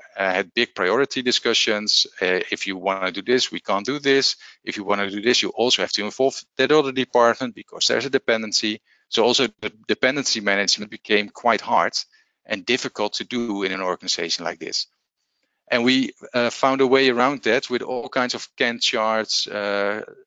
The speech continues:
change advisory boards, all kinds of structure to try to get control of this organization.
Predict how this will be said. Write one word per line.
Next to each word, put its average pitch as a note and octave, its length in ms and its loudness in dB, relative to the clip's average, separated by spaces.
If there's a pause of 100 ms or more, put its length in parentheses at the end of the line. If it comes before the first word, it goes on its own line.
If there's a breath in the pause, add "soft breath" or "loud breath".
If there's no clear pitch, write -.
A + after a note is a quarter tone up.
(140)
change A#2+ 300 2
advisory A#2 560 0
boards, G#2+ 400 2
all B2+ 180 -2
kinds B2+ 280 -2
of G#2 80 -6
structure - 520 -2
to C3 160 -6 (180)
try C#3 280 2
to B2+ 140 -6
get - 240 -2
control C3 580 -2
of - 80 -12
this - 320 -2 (580)
organization. A2+ 840 0